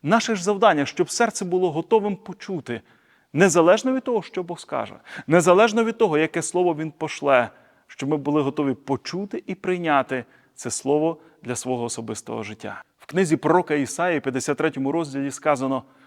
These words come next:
«Хто повірив почутому від нас? Кому відкрилася сила Господньої руки?» Зверніть увагу: це два запитання, але відповідь на друге залежить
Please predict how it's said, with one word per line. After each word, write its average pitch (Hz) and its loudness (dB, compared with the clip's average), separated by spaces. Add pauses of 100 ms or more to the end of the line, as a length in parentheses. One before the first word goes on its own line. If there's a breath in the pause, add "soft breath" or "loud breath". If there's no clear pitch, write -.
«Хто - 2
повірив 175 0
почутому 143 -4
від 127 -8
нас? 120 -2 (400 soft breath)
Кому 165 4
відкрилася 156 0
сила 170 2 (260 soft breath)
Господньої 123 -4
руки?» 120 -8 (1040)
Зверніть 175 -2
увагу: 131 -2 (580 soft breath)
це 170 2
два 135 4
запитання, 143 -4 (500)
але 143 4
відповідь 135 -4
на 127 0
друге 135 -4
залежить 135 -2